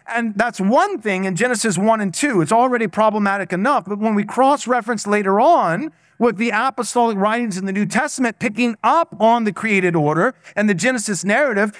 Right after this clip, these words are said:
namely, I think of Romans chapter five and the Apostle Paul, Paul says, underneath the inspiration of the Holy Spirit, God's infallible word, he says that through one man's sin, all died. So too, through one man's righteousness, that is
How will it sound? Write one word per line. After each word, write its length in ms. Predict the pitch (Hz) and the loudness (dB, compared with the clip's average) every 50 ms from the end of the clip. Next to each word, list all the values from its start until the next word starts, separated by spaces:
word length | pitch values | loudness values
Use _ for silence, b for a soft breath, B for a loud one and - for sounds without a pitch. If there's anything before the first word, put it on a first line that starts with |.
| B B | B B
namely, 360 | - 196 214 240 247 247 240 | -4 -2 2 2 4 4 4
I 120 | 233 220 214 | 2 0 -2
think 180 | 208 226 214 | -4 -4 -4
of 140 | 208 196 175 | -4 -2 0
Romans 340 | 190 214 233 240 233 208 - | 0 0 0 -2 -4 -6 -4
chapter 340 | - 214 208 202 - 196 180 | -4 -2 -2 -2 -2 -4 -8
five 720 | - - - 262 285 302 262 202 175 170 185 247 247 214 | -6 -2 0 2 4 4 4 2 2 0 0 -4 -6 -4
and 100 | 202 214 | -2 0
the 60 | 220 | 0
Apostle 380 | 208 170 208 233 220 202 220 175 | 2 2 2 2 2 2 0 2
Paul, 260 | 208 269 262 240 b b b b b b b _ _ _ _ _ _ _ _ _ _ _ _ _ _ - | 2 2 2 2 b b b b b b b _ _ _ _ _ _ _ _ _ _ _ _ _ _ -2
Paul 320 | - 233 277 311 349 339 | 0 2 2 2 2 0
says, 440 | - - 214 180 165 185 285 - - - | -2 -2 -2 0 0 -2 -4 -6 -4 -4
underneath 420 | 170 214 226 226 226 233 220 214 | -2 -2 0 0 0 -2 -2 0
the 120 | 226 220 | 2 2
inspiration 520 | 220 226 208 - 220 214 214 214 202 208 208 | 2 0 0 -2 -2 0 0 0 -2 -2 -2
of 60 | 196 | 0
the 80 | 190 180 | 0 0
Holy 220 | 202 214 196 185 | 0 0 -2 -4
Spirit, 540 | 160 - - 254 233 190 160 190 220 - - | -4 -4 -2 0 0 2 0 0 -2 -2 -2
God's 280 | 160 185 196 190 165 | 0 0 0 0 0
infallible 480 | 190 175 - 208 214 226 214 202 190 196 | -2 -2 0 0 0 0 0 -2 -2 -2
word, 440 | 190 226 262 254 226 160 143 226 247 _ _ _ _ _ _ _ | 0 2 2 2 0 -2 -4 -6 -10 _ _ _ _ _ _ _
he 120 | - 254 | -4 -2
says 360 | 233 - 269 269 254 233 202 - | 0 0 0 0 0 -2 -6 -8
that 280 | 185 180 233 233 202 _ _ _ _ | -4 -2 -2 -2 -2 _ _ _ _
through 220 | - 254 277 269 247 | 0 2 2 4 4
one 420 | 214 208 247 277 320 349 349 330 | 4 4 4 2 2 4 4 4
man's 420 | 302 285 269 262 262 254 240 208 | 4 4 2 2 2 2 2 2
sin, 600 | - - - - 320 302 262 196 175 190 240 269 285 _ _ _ _ - | 0 -2 -2 0 2 2 2 2 0 -2 -2 -4 -4 _ _ _ _ 2
all 260 | 233 262 262 262 247 | 2 4 4 2 2
died. 480 | 214 254 254 247 220 175 123 104 - _ - - _ _ _ _ _ _ _ _ - | 2 0 0 0 -2 -2 -4 -8 -12 _ -20 -20 _ _ _ _ _ _ _ _ -10
So 360 | - - - 285 294 302 311 | -4 0 2 2 2 2 0
too, 360 | - - 311 311 269 254 262 | -2 0 0 0 2 0 0
through 200 | 208 254 254 247 | 0 0 0 2
one 360 | 220 233 262 277 294 294 277 | 2 2 2 4 4 6 6
man's 420 | 269 262 254 254 254 247 220 165 170 | 6 6 4 0 0 0 -2 0 2
righteousness, 920 | 196 233 254 302 359 339 - - 208 196 165 - - 156 151 185 226 - | 2 4 4 4 2 0 -2 -2 -2 -2 -2 -2 -2 0 0 0 2 2
that 160 | 220 226 226 | 0 2 2
is 180 | 226 202 - | 0 -2 -4